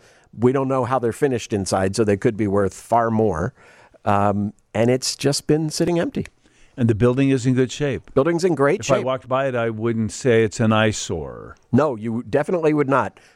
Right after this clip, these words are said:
Speaker 1: Very nicely landscaped, nicely tended. Uh, in the back on the alley, the garage doors don't have graffiti or anything. What you would find, both on the sidewalk, ga-, the gate on the sidewalk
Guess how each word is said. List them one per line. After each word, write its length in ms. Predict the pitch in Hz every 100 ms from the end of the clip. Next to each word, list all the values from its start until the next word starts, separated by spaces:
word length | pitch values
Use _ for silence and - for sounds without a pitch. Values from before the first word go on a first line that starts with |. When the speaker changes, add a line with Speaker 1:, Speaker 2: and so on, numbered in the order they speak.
| _
Speaker 1:
Very 300 | 104 131 151
nicely 360 | 151 147 160 139
landscaped, 720 | 135 143 143 - 151 151 - 117 107 - -
nicely 440 | 113 120 - 127
tended. 500 | - 131 131 139 139 - - _ -
Uh, 300 | 113 110 110
in 180 | 127 127
the 80 | 117
back 400 | 92 120 139 -
on 200 | 123 120
the 140 | 113
alley, 400 | 107 113 127 139
the 120 | 120
garage 420 | 98 107 110 120 107
doors 300 | 120 120 -
don't 180 | 117
have 220 | 113 120 110
graffiti 480 | 113 - 127 139
or 100 | 139
anything. 380 | 135 139 151 143 - - -
What 160 | 123
you 140 | 113 117
would 260 | 240 277
find, 400 | - 95 87 104 - - _ -
both 220 | 135 139
on 140 | 139
the 80 | 123
sidewalk, 560 | - 143 143 127 120 107
ga-, 160 | 123 127
the 140 | 110
gate 200 | 123 143
on 140 | 123
the 60 | 117
sidewalk 540 | - 135 131 113 104